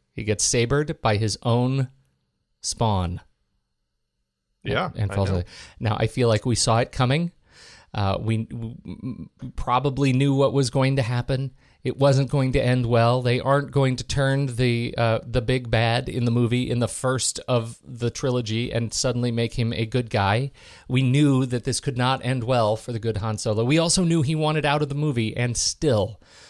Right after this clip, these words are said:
Speaker 1: watching him get the saber through the chest was an impactful moment. I didn't cry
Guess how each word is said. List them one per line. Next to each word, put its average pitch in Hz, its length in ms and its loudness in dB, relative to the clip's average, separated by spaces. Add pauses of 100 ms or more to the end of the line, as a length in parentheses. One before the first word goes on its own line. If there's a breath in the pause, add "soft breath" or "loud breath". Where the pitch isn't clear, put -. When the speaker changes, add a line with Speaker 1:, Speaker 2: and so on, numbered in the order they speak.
(300 loud breath)
Speaker 1:
watching 135 720 -2
him 117 500 -2 (240)
get 123 180 0
the 131 80 -4
saber 107 320 0
through 101 160 -4
the 101 80 -4
chest - 500 -6 (600)
was 107 240 0
an 101 100 -2
impactful 104 580 -6
moment. 92 380 -10 (180)
I 117 60 0
didn't 110 300 0
cry 135 440 -2